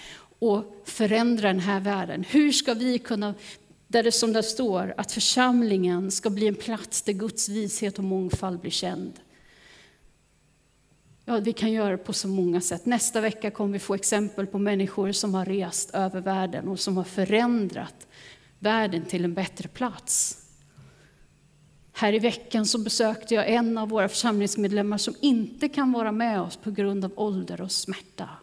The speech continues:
Som sa att, "Ja, jag, jag är ju inte med så mycket nu,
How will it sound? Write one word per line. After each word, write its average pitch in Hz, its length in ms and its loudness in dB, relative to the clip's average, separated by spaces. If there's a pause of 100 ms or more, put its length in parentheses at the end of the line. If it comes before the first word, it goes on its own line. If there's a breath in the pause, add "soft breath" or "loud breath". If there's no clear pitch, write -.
(800 loud breath)
Som 233 220 -2
sa 233 360 2
att, 226 140 -6
"Ja, 247 320 2 (1300 loud breath)
jag, 262 400 2 (260)
jag 262 200 4
är 254 40 4
ju 269 60 2
inte 262 180 0
med 247 320 2
så - 140 2
mycket 254 380 0
nu, 170 240 -2